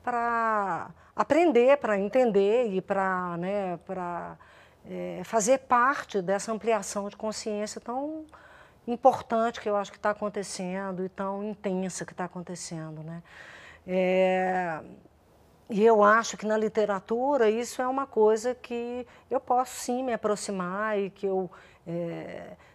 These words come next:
tenho lido, né, autoras negras. Eu acho que isso é, é, que não, que também não precisam só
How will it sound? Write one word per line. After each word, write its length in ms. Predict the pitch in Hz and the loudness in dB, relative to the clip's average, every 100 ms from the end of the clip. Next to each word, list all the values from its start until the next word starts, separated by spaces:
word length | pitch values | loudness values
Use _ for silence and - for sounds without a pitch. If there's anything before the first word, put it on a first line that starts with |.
| _ | _
tenho 260 | 240 247 226 | 2 4 4
lido, 460 | 202 220 247 175 | 4 2 2 0
né, 420 | 165 170 190 180 160 _ - _ - - 180 - | -4 -4 -8 -10 -12 _ -20 _ -20 -16 -16 -12
autoras 580 | 170 160 180 175 170 | -12 -8 -4 -2 -2
negras. 600 | 185 160 180 180 170 165 | 0 2 2 0 -4 -4
Eu 100 | 185 | -4
acho 160 | 190 - | -6 -8
que 100 | - | -6
isso 480 | 202 196 202 - 214 | -4 -4 -4 -4 -2
é, 320 | 208 208 214 208 - - _ _ | 0 -2 -4 -10 -20 -20 _ _
é, 960 | 180 180 175 175 156 143 - - - - - _ _ _ - | -10 -8 -8 -8 -10 -12 -16 -16 -16 -18 -20 _ _ _ -2
que 160 | 269 | 4
não, 220 | 269 285 277 | 8 8 8
que 160 | - | 2
também 320 | 269 254 254 | 2 8 8
não 180 | 262 269 | 8 6
precisam 800 | 262 254 - 247 269 233 226 220 | 4 -2 -2 0 2 2 0 -2
só 540 | - - - 226 240 | -8 -4 4 6 6